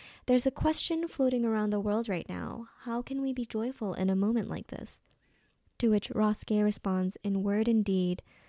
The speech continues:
"How can we not be joyful, especially in a moment like this?" He is a writer, a gardener,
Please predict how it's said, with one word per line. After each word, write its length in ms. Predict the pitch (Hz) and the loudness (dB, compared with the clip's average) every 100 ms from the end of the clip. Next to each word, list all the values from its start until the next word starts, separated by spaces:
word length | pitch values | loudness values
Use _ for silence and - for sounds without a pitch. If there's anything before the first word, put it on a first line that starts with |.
| - _ _ _ 277 | -20 _ _ _ -2
"How 80 | |
can 160 | 269 311 | 0 2
we 140 | 294 | 4
not 300 | 269 233 311 | 4 4 2
be 120 | - 220 | -2 -2
joyful, 480 | 190 185 - - - | -2 -4 -4 -6 -4
especially 500 | - 240 247 240 208 | 0 0 2 4 4
in 60 | |
a 60 | 185 | 6
moment 320 | 175 160 - | 4 2 -2
like 200 | - - | -6 -6
this?" 360 | - - - - _ _ _ _ _ _ _ _ _ | -8 -10 -12 -18 _ _ _ _ _ _ _ _ _
He 240 | 247 240 | 0 2
is 320 | 214 208 208 - | 4 4 2 0
a 200 | 196 190 | 2 2
writer, 560 | 185 190 185 208 294 381 | 2 2 0 0 -2 -2
a 100 | 320 | -4
gardener, 640 | 302 208 190 180 175 190 | -4 0 0 0 -2 -4